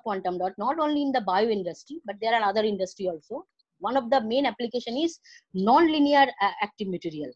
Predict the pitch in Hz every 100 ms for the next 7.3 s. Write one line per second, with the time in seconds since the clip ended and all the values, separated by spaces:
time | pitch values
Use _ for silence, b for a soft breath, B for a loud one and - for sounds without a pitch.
0 | _ 190 208 202 285 311 294 - - 208
1 | 190 208 202 165 175 175 185 180 175 165
2 | 170 - 143 175 214 254 - b b 202
3 | 208 214 208 254 240 - 208 196 190 202
4 | 226 226 214 190 180 202 180 143 - -
5 | - B B B B 262 285 311 294 294
6 | 349 330 311 247 220 277 285 285 277 233
7 | 226 233